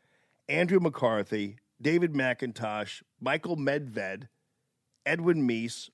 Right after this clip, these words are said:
Russell Moore, Michael Mukasey, Katie Pavlik, John Podhoretz, Thomas Sowell, Cal Thomas, and R R Reno.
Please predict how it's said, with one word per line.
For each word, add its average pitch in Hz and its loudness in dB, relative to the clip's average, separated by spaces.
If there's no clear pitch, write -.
Russell 127 0
Moore, 113 2
Michael 151 2
Mukasey, 127 -2
Katie 160 -2
Pavlik, 117 0
John 135 0
Podhoretz, 139 0
Thomas 151 -2
Sowell, 123 0
Cal 139 0
Thomas, 117 -2
and 113 -6
R 107 -2
R 98 -4
Reno. 95 -4